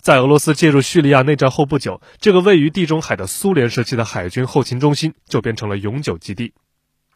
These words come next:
苏丹海军后勤中心的开放，表明俄罗斯正在重返世界海洋。国防专栏作家德米特里·利托夫金在俄罗斯国家通讯社塔斯社的专栏中写道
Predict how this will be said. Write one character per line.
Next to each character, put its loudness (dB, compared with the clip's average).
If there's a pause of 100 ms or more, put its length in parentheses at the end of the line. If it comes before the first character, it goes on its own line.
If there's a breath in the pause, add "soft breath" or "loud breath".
(1500)
苏 -2
丹 8
海 2
军 0
后 2
勤 -4
中 0
心 -6
的 -2
开 0
放， 0 (140)
表 -2
明 -6
俄 -2
罗 0
斯 -4
正 -2
在 0
重 -8
返 -8
世 -4
界 -2
海 -6
洋。 -4 (840)
国 6
防 4
专 6
栏 2
作 4
家 2
德 -2
米 -2
特 -2
里· -4 (160)
利 -4
托 -2
夫 -4
金 -6
在 -2
俄 -6
罗 0
斯 -8
国 -6
家 0
通 -8
讯 -4
社 -4
塔 -8
斯 -6
社 -4
的 -2
专 -6
栏 -10
中 -8
写 -10
道 -10